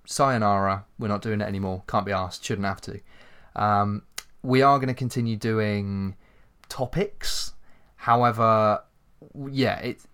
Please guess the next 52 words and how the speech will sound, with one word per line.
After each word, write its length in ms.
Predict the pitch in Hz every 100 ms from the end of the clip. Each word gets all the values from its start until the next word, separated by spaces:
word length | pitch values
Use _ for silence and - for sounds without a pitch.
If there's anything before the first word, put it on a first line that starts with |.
| -
podcasts, 480 | - 208 226 208 -
I 80 | 175
feel 160 | 165 143
like 100 | 120
they 120 | 131
always 240 | 147 151
go 140 | - 117
better, 240 | 123 110
or 180 | 104 110
the, 100 | 107
the 120 | 123
more 220 | 123 135
recent 320 | 127 127 - 110
ones 120 | 110
have 120 | 110
gone 180 | 127 120
a 40 |
bit 160 | 110 -
better 180 | 107 101
because 360 | - - 117
of 120 | 110
the 80 | 101
feedback 600 | - 113 101 - 92 -
from, 380 | - 113 98 95 - -
and 100 | -
then 180 | 135 170
they 100 | 135
weren't 160 | 139 98
even 160 | 92
fans, 400 | - 104 101 98
to 100 | -
be 80 | 98
honest. 180 | 95 92
They 80 | 104
were 60 |
just 180 | 101 -
people 240 | 113 98 98
that 120 | 92
I, 260 | 95 92 90 - - - -
you 120 | 113
know, 140 | 95 90
I 80 |
threw 200 | 92 123
something 300 | 107 101 98
out 120 | 95 -
on 100 | 98
Reddit 240 | 95 98
and 100 | 101
a 40 | 101
few 280 | - 117 104
people 280 | 98 95
replied. 460 | 95 - 98 92